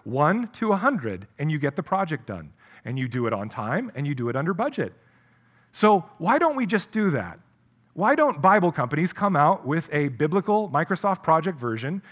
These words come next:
in which we have our checkboxes of how we can be holy and go one through one hundred, and then we die? Because it's not that easy. And yet, that's what we make it out to be as Christians, isn't it?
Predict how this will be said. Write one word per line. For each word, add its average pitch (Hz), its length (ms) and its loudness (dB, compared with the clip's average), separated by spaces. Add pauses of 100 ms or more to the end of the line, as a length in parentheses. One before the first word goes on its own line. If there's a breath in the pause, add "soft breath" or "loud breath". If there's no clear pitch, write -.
(120 loud breath)
in 151 140 -2
which 170 180 0
we 202 140 -2
have 180 280 2
our 160 160 2
checkboxes 165 800 -2 (160 loud breath)
of 147 120 -2
how 165 180 2
we 143 140 -2
can 143 160 -8
be 135 100 -4
holy 131 480 -4
and 123 180 -8
go 131 160 -2
one 151 460 -4
through 135 180 -6
one 139 140 -4
hundred, 120 420 -6 (140 soft breath)
and 117 160 -8
then 107 160 -4
we 107 100 -6
die? 107 440 -4 (960 soft breath)
Because 165 300 0
it's 170 200 0
not 175 340 4
that 160 240 2
easy. 190 580 -2 (840 soft breath)
And 190 180 4
yet, 202 280 4
that's 214 240 6
what 208 140 2
we 185 100 0
make 175 240 2
it 185 80 2
out 180 220 0
to 185 100 -2
be 160 160 -2
as 160 100 -2
Christians, 123 560 -8 (160)
isn't 131 220 -6
it? 92 140 -12